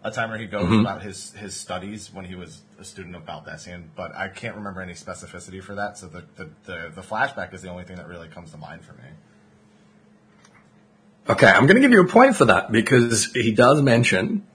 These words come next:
Speaker 2: that the only time that he'd visited Ishgard was after the eighth calamity,
Speaker 1: Yeah.
Speaker 2: after he'd been woken up. Um, he went there. And it may have been, that may have been his perspective that we were seeing,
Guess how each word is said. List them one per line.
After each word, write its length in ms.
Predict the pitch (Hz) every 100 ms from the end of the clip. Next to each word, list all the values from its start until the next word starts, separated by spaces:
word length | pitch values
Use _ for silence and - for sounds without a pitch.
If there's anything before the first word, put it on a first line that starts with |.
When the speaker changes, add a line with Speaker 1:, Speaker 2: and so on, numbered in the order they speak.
| _ _ -
Speaker 2:
that 420 | 95 104 95 -
the 520 | 98 101 98 98 - -
only 320 | 110 113 117
time 300 | 110 101 98
that 120 | 98
he'd 160 | 101 92
visited 460 | 101 101 95 90 _
Ishgard 400 | 95 - - 101
was 140 | 98 92 -
after 640 | 92 101 143 - 131 226 -
the 160 | 110 -
eighth 520 | 104 95 - - -
calamity, 460 | - 98 90 80 76 -
Speaker 1:
Yeah. 180 | 92 -
Speaker 2:
after 280 | 101 - 113
he'd 100 | 113
been 160 | 107 98
woken 340 | 98 98 95
up. 200 | 85 - _ _ _ _ _ _ _ _ _ _ _ _ _ -
Um, 260 | 92 87
he 160 | - 113
went 240 | 92 85
there. 240 | - - - _ _ _ _ _ _ _ -
And 340 | 107 107 101
it 120 | 139
may 460 | 110 107 117 131 151
have 360 | 143 139 123 -
been, 480 | 135 151 240 247 - _ _
that 220 | 104 104
may 240 | 101 107
have 160 | 117 113
been 160 | 120 113
his 180 | 113
perspective 640 | - 113 - 104 110 131 127
that 100 | 104
we 160 | 101
were 140 | 98 98
seeing, 580 | 113 92 110 202 208